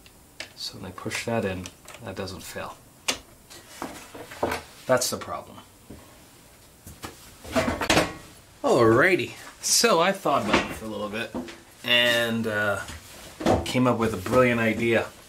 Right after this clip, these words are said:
Crazy glue. Let's crazy glue this thing together. I was gonna aluminum braze it, and I was like, "Yeah, no." All right, uh, we have a, it's a one-shot deal right here,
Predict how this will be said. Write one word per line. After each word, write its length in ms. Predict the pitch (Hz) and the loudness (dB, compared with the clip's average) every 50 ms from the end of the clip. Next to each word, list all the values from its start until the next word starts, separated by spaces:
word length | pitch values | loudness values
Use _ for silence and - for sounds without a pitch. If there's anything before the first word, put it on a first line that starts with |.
| - - - - - - - - - - - - | -12 -12 -12 -12 -16 -16 -16 -20 -20 -20 -12 -4
Crazy 320 | - 175 185 214 170 185 | 0 4 4 4 4 4
glue. 340 | 139 131 135 123 107 87 - - - - | 2 2 2 2 2 0 -2 -6 -10 -14
Let's 200 | 101 101 - - | -12 -8 -6 -6
crazy 360 | - - - 110 110 104 104 98 | -6 -2 0 0 0 0 -2 -4
glue 200 | 98 98 95 90 | -4 -4 -4 -4
this 260 | 90 90 - - - | -4 -4 -4 -4 -4
thing 160 | 98 90 87 | -4 -8 -10
together. 360 | 87 90 87 87 87 87 87 - - - - - - - - - - - - | -10 -12 -12 -12 -12 -14 -16 -16 -20 -20 -18 -16 -16 -14 -14 -16 -16 -14 -10
I 140 | 135 127 - | -8 -6 -4
was 100 | 107 98 | -4 -2
gonna 280 | 104 - 87 82 85 85 | -2 -4 -4 -4 -8 -6
aluminum 500 | 85 98 120 120 123 120 113 104 98 98 | -4 0 2 4 4 4 4 4 2 0
braze 440 | 107 127 139 147 151 156 156 - | 0 0 2 2 4 2 2 2
it, 200 | 151 143 123 - - | 0 -2 -4 -6 -8
and 100 | 110 107 | -8 -8
I 60 | 98 | -8
was 120 | 92 90 | -8 -8
like, 180 | 90 82 - - | -12 -12 -14 -14
"Yeah, 260 | 92 95 95 92 90 | -12 -10 -8 -8 -8
no." 340 | 90 87 85 82 82 80 80 - - - - - - - - - | -8 -8 -8 -8 -8 -8 -10 -10 -14 -18 -20 -20 -20 -16 -8 -2
All 60 | - | 0
right, 180 | 110 101 107 - - - - | 0 0 -2 -6 -10 -10 -4
uh, 560 | - 139 143 139 139 139 135 131 131 127 98 98 117 | 0 2 2 2 2 4 4 4 4 2 0 0 0
we 160 | 131 151 165 | 2 4 4
have 260 | 180 175 165 135 120 | 6 6 4 2 2
a, 360 | 117 110 104 95 95 92 - - - _ _ _ _ _ _ _ - - - _ _ _ - _ _ - - - - - - | 2 2 2 2 2 -2 -4 -8 -14 _ _ _ _ _ _ _ -20 -20 -20 _ _ _ -20 _ _ -14 -14 -14 -14 -14 -16
it's 180 | - - - - | -10 -10 -8 -8
a 40 | 101 | -8
one-shot 560 | 98 98 101 101 - - - 104 95 95 92 | -8 -6 -4 0 0 2 2 2 0 -2 -4
deal 260 | 98 104 101 98 92 | -6 -4 -4 -4 -4
right 140 | 90 90 92 | -6 -8 -8
here, 300 | 98 95 95 98 98 - | -8 -8 -8 -8 -8 -8